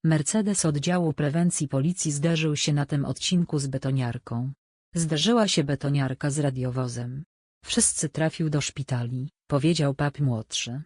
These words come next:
Kapitan Michał Łubianka z warszawskiej Straży Pożarnej. Według relacji strażaków, dwóch spośród ośmiu policjantów poszkodowani mają głównie urazy głowy,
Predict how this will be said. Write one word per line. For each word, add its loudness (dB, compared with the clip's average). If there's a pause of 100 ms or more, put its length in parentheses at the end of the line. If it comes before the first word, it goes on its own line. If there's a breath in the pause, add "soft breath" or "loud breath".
Kapitan 4
Michał 4
Łubianka 2
z -4
warszawskiej 0
Straży 0
Pożarnej. -4 (380)
Według 0
relacji 0
strażaków, -4 (160)
dwóch -2
spośród -4
ośmiu 0
policjantów -2
poszkodowani 0
mają 2
głównie 2
urazy 2
głowy, -2